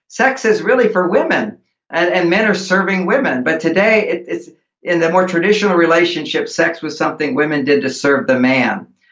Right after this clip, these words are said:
But most men today, they'll lose interest in a woman if she doesn't enjoy sex more than him. See, it's pleasure. Pleasure is feminine. What sex was for men in the past was sex was a way to connect with a woman and experience pleasure to get to his female side.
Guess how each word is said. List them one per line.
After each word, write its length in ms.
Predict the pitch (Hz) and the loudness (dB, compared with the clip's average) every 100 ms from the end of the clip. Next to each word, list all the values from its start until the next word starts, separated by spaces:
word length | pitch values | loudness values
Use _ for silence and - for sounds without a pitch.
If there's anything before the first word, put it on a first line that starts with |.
| _ | _
But 160 | 151 160 | -2 2
most 260 | 180 220 170 | 2 0 0
men 180 | 185 | 0
today, 540 | 180 160 196 180 - - - | 0 0 2 0 -2 -10 -2
they'll 220 | 233 277 | 2 4
lose 160 | 196 | 2
interest 420 | 190 269 269 180 165 | 2 -2 -2 -2 0
in 140 | 147 | -2
a 40 | |
woman 260 | 143 143 147 | 0 0 -2
if 80 | 131 | -4
she 180 | - 196 | -2 0
doesn't 320 | 196 165 160 | 2 2 -2
enjoy 300 | 143 160 170 | 0 0 0
sex 340 | 165 165 165 | 0 -2 -2
more 180 | 147 170 | -2 0
than 120 | 175 | 0
him. 440 | 165 240 262 - - _ _ _ _ | -2 0 -2 -4 -12 _ _ _ _
See, 240 | - 185 | -2 0
it's 280 | 180 180 - | 0 -2 -6
pleasure. 640 | - 175 220 262 165 135 - | -8 0 2 2 0 -4 -4
Pleasure 480 | - 185 214 185 | -2 0 0 -2
is 220 | 160 165 - | -2 -4 0
feminine. 600 | 180 208 147 101 - _ _ _ _ - | 0 0 -2 -6 -14 _ _ _ _ -2
What 200 | 170 165 | -2 0
sex 360 | - 214 214 | -2 -2 -2
was 280 | 190 185 185 | 0 0 0
for 160 | 165 160 | -4 -2
men 300 | 165 226 226 | 0 0 0
in 120 | 180 | 0
the 80 | - | -2
past 640 | - 110 - - - - _ _ _ | -4 -2 -4 -8 -14 -20 _ _ _
was 220 | - 156 156 | -2 0 2
sex 260 | 185 185 | 0 0
was 120 | 190 | -2
a 80 | 175 | 0
way 260 | 151 151 151 | 2 0 0
to 120 | 151 | -4
connect 480 | - 143 165 214 160 | -6 -2 -2 -2 -2
with 120 | 170 | -2
a 80 | 151 | 0
woman 440 | 147 185 175 - | 0 2 2 -2
and 140 | 156 156 | -4 -6
experience 580 | 156 - 196 214 170 - | -8 -4 2 2 2 -4
pleasure 640 | - 175 190 190 147 143 | -6 0 0 0 -2 -2
to 100 | 147 | -4
get 280 | 131 220 - | -2 -2 -2
to 100 | 165 | -2
his 180 | 151 - | -4 -4
female 380 | 151 131 117 | -6 -4 -6
side. 420 | 117 - 110 95 | -8 -8 -8 -8